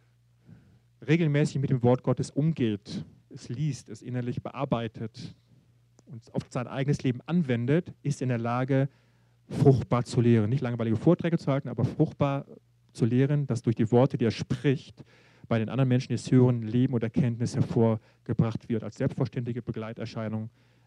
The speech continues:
äh, wenn man zu dieser Aufgabe heranreift. Kein Träger, kein, kein Trinker, kein Schläger.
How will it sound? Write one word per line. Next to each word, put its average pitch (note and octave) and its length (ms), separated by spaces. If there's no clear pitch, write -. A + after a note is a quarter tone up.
äh, G#2+ 180
wenn G#2+ 60
man A2+ 140
zu A2+ 280
dieser A2 220
Aufgabe G#2+ 460
heranreift. G2+ 880
Kein B2+ 160
Träger, D3+ 280
kein, C#3 320
kein C#3+ 180
Trinker, F3 280
kein B2+ 160
Schläger. F3+ 480